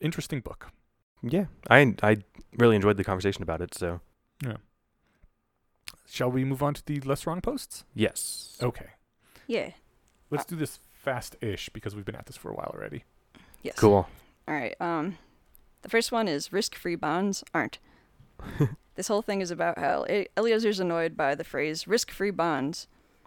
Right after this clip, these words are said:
Speaker 3: Um, he says, "America's a young country." Um, he compares it to the lifespan of the Ottoman Empire, Austria-Hungary. And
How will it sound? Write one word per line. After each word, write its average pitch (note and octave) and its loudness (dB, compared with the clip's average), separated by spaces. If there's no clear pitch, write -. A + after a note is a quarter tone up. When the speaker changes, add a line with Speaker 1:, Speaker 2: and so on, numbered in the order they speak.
Speaker 3:
Um, F3 0
he F3 0
says, E3 -2
"America's A3+ 0
a G3 -4
young F#3+ 2
country." D#3+ -4
Um, E3 0
he G3+ -2
compares G3 0
it - -4
to G3 -2
the G3 2
lifespan E3+ 0
of E3+ -6
the - -4
Ottoman D#3 -2
Empire, D3 -2
Austria-Hungary. D3 -6
And E3 0